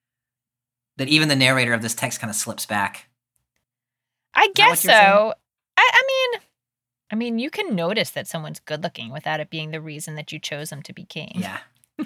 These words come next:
Speaker 1: That's the other way I think of ta-, another way of taking this text is like, yeah, it is very possible to be good looking and also have a wonderful heart. And that seems to be the case with
Speaker 2: Yeah.
Speaker 1: David.
Speaker 2: Yeah.
Speaker 1: So we don't need to discount people because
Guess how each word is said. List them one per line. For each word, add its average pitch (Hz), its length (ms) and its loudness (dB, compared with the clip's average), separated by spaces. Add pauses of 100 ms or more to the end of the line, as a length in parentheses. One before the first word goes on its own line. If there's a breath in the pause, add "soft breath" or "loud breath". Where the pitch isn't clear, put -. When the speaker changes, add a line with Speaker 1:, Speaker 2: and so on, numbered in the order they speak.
(360 loud breath)
Speaker 1:
That's 185 180 4
the 180 100 6
other 160 160 6
way 131 140 8
I 123 40 6
think 123 160 -2
of 120 80 -4
ta-, 135 100 -2 (120)
another 131 340 2
way 113 140 0
of 110 60 -4
taking 110 260 -4
this 104 180 -8
text 104 320 -6
is 104 180 -10
like, 98 360 -10 (160)
yeah, 73 300 -14 (600)
it 127 120 -2
is 131 140 0
very 139 200 4
possible 107 720 0 (160)
to - 100 -10
be 117 280 -4 (200)
good 123 180 -2
looking 131 360 0
and 160 180 0
also 147 520 2
have 113 200 -4
a 113 60 0
wonderful 110 380 -6
heart. 107 380 -6
And 127 120 -2
that 131 140 2
seems 147 180 0
to 131 40 -4
be 131 60 0
the 117 80 -4
case 117 300 -6
with 107 100 -10
Speaker 2:
Yeah. 160 280 -8
Speaker 1:
David. 107 180 -14 (520)
Speaker 2:
Yeah. 147 260 -10
Speaker 1:
So 143 160 -4
we 143 80 4
don't 151 120 4
need 147 120 0
to 143 60 -2
discount 131 420 -2
people 120 240 -4
because 120 420 -4